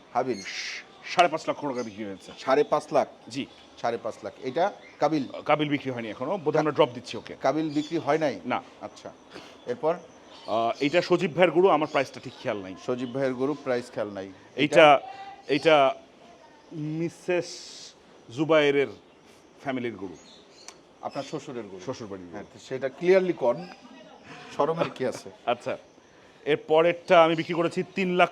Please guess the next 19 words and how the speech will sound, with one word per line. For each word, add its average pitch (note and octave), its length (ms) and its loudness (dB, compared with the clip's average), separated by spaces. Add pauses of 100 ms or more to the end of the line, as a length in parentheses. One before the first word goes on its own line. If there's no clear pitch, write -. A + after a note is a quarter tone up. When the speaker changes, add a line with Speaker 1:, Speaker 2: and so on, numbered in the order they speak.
(120)
Speaker 2:
পনেরো F3+ 240 2
হাজার। G2+ 200 -8 (320)
Speaker 1:
তিন C#3+ 180 -4
লাখ D3 200 -2
পনেরো D3 260 -8
হাজার? F#2+ 260 -10
Speaker 2:
জি। A#2+ 160 -4 (260)
Speaker 1:
আচ্ছা, G2 300 -16 (840)
এইটা? C3+ 280 -6 (1160)
Speaker 2:
এটা - 200 -14
কোনটা C3 300 -4
ভাই? G#2+ 240 -8 (400)
আমি, A#2 220 -8 (360)
আমি A2+ 280 -6
মনে B2+ 240 -4
করতে A2 220 -10
পারছি G2 260 -14
না। F2 100 -14
Speaker 1:
ওকে, G2 240 -10